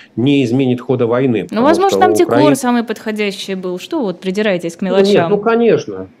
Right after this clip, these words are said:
Speaker 1: Да, я, да нет, это не мелочи. Я, собственно говоря, про другое, да, что вот надежда Путина, что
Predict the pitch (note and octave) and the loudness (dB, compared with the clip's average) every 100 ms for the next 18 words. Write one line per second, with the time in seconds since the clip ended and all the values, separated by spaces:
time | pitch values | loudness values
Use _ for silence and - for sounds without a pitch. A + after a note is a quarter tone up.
0 | - A2+ C#3 D#3 D#3+ E3 G3 G3+ A#3 C#4+ | -8 -2 0 2 2 2 0 2 0 2
1 | E3 D#3+ E3+ F#3+ A3 G3+ A#2+ A2 C3 D3 | 0 0 2 4 2 2 -2 0 0 0
2 | B2 - D3+ C#3+ C#3 C3+ C#3+ B2 C3+ C3+ | -2 -4 -4 -2 0 0 -2 -2 -4 -2
3 | C3+ G#3+ G3+ - C3 A#2+ - - G#2+ G2+ | 0 0 0 -2 -4 -4 -8 -2 0 0
4 | F#2+ A2 - B2+ A#2 D3 E3 - A#2+ B3+ | 0 -2 -4 -4 0 2 0 -2 -2 -4
5 | B3 D3 A#2 - - A#2+ A2+ A2 G#2 G#2 | -2 0 0 -4 -4 0 2 2 2 0
6 | F#2 F#2 - | -2 -4 -8